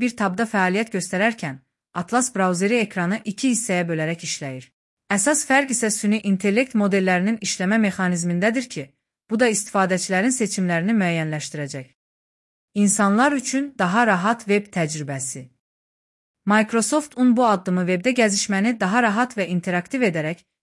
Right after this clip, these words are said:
istifadəçilərin işlərini sürətləndirmək məqsədi daşıyır. Yeni Copilot rejimi açıq tabların məzmununu analiz edərək istifadəçilərə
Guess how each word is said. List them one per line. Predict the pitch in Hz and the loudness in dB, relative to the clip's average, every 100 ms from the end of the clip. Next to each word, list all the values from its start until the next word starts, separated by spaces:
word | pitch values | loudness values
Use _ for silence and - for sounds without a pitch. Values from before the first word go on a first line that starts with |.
| - | -12
istifadəçilərin | 185 - 190 185 185 202 202 262 | -10 -2 0 0 0 0 0 0
işlərini | 226 - 180 196 240 | 0 0 0 0 -2
sürətləndirmək | 214 190 175 170 165 165 240 226 | -2 -2 -2 -4 -2 -2 -2 -2
məqsədi | 170 165 165 165 | -4 -4 -6 -4
daşıyır. | 156 139 147 131 _ _ _ _ | -6 -8 -10 -14 _ _ _ _
Yeni | 185 226 311 | 2 4 4
Copilot | 320 240 226 233 269 | 2 2 2 2 2
rejimi | 226 202 185 208 - | 2 2 2 0 -2
açıq | 185 - 269 | -4 -4 -4
tabların | 233 202 196 208 | 0 2 2 4
məzmununu | 254 208 185 185 175 190 202 | 4 4 2 0 0 -2 -4
analiz | 170 170 180 247 226 | -2 0 0 0 0
edərək | 185 214 233 | 2 0 -2
istifadəçilərə | 214 - 185 170 170 - 165 165 | -8 -4 -2 -2 -4 -4 -4 -2